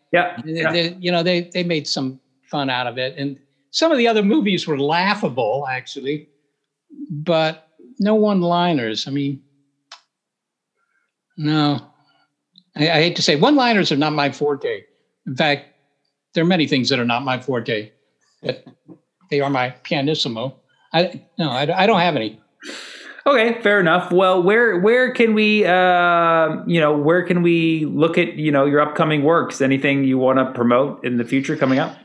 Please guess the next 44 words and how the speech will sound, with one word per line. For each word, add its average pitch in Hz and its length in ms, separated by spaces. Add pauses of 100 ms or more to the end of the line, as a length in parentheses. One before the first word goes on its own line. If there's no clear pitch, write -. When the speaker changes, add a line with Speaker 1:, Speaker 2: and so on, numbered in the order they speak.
(160)
Speaker 2:
Well, 160 520 (220)
well, 147 360 (220)
only 196 220
to 165 100
say 196 280
that 156 140
if 151 120
you 165 80
have 165 180
any 165 160
interest 208 480
in, 156 260
uh, 147 120
what 180 240
we 160 140
do 196 160
to 220 100
try 160 180
and 139 120
find 196 280
the 123 200
aliens, 208 420 (300)
you - 40
can 160 120
always 160 240
go 151 160
to 143 100
the 131 100
website 131 520
of 120 80
the 127 60
seti 131 420
Institute. 143 500 (280)
That's 139 280
Speaker 1:
Mm-hmm. 190 140 (140)
Speaker 2:
S 175 200
E 175 100
T 170 200
I. 165 200 (140)
It's - 100
almost 233 280
my 143 100
name, 107 220 (260)
seti 196 600